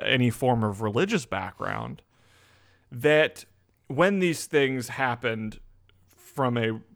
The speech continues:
uh, religious perspective with the plagues and with these things that are occurring, the things that you ward off, um, the, the dream catcher effect, right? So whether you're covering your,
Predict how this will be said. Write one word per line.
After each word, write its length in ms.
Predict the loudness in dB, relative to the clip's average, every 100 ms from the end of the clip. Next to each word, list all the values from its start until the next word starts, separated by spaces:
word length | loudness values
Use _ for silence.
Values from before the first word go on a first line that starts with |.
| -16 -12
uh, 220 | -10 -12 -8
religious 520 | -4 0 0 -2 -8 -12 -8
perspective 840 | -6 -6 -2 -2 -2 -6 -6 -10 -20 _
with 580 | -10 -2 0 0 -4 -20 _ _ _ _ _ _ _
the 220 | -10 -10
plagues 840 | -10 -10 0 2 4 2 0 -8 -6
and 520 | -2 0 0 -4 -8 -10
with 200 | -10 -10
these 320 | -8 -6 -8 -2
things 340 | 0 0 0
that 100 | 0
are 160 | 0 0
occurring, 600 | -2 0 2 2 2 -4
the 80 | -10
things 440 | -8 -6 -4 -4
that 220 | -6 -8 -6
you 100 | -6
ward 500 | -6 -4 0 0 0
off, 640 | 0 2 2 -2 -18 -20 _ _ _ _ _ -6
um, 480 | 0 2 2 0 -4 -4
the, 160 | -4
the 160 | -2 -2
dream 420 | -2 0 0 0
catcher 440 | 2 2 2 -2
effect, 420 | -4 0 0 0 2
right? 300 | 4 4 0
So 140 | -8
whether 280 | -4 -4 -4
you're 200 | -4 -6
covering 580 | -4 -2 -2 -2 -2 -2
your, 360 | -2 -2 -4